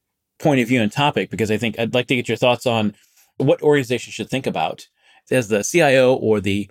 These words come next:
hospital administrator sits back and says, "I need to make sure I'm up and running. When I get attacked, how do I manage through that? And then what should I do next?"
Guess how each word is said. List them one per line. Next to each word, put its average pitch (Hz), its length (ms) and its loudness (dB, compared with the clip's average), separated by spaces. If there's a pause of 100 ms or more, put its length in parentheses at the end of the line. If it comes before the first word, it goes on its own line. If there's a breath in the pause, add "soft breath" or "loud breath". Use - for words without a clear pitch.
hospital - 320 0
administrator 120 440 0
sits - 180 -2
back 120 240 -2
and 117 80 -4
says, 110 240 0 (340 soft breath)
"I 147 120 0
need 170 120 0
to 139 60 2
make 127 160 0
sure 110 500 0 (300 soft breath)
I'm 131 140 2
up 123 100 2
and 110 140 0
running. 101 400 -2 (420)
When 131 180 2
I 143 60 2
get 131 140 0
attacked, 104 560 -2 (100)
how 110 140 -2
do 139 100 2
I 120 60 2
manage 127 400 0
through 208 180 4
that? 107 280 2
And 110 100 0
then 110 160 0
what 139 120 0
should 110 200 -2
I 107 40 -2
do 104 140 0
next?" - 560 -6